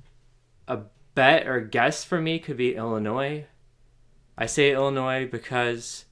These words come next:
one of the main characters in the film, who we're gonna talk about a little bit later, he's a reporter for a, um, journalist company,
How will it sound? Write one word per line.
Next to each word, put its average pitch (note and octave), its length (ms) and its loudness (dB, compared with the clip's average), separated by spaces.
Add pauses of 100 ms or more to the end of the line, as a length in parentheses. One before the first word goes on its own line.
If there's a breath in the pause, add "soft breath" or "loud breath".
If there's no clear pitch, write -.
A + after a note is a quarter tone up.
(920)
one B2+ 180 0
of C3+ 60 0
the C3 100 -2
main B2+ 260 0
characters C3 460 0
in C3 80 -6
the A#2+ 80 -6
film, B2+ 380 -4
who B2 60 -12
we're C3 80 -8
gonna A#2+ 100 -6
talk B2+ 240 -4
about A#2+ 160 -2
a - 20 -4
little A#2 80 -4
bit A#2+ 140 -6
later, D3 500 0 (500)
he's C3+ 220 -2
a B2+ 80 0
reporter C#3+ 800 -2 (720)
for B2 480 0
a, G#2+ 480 -2 (1500)
um, C3 360 -18 (1160)
journalist C#3 580 0
company, C#3 540 -2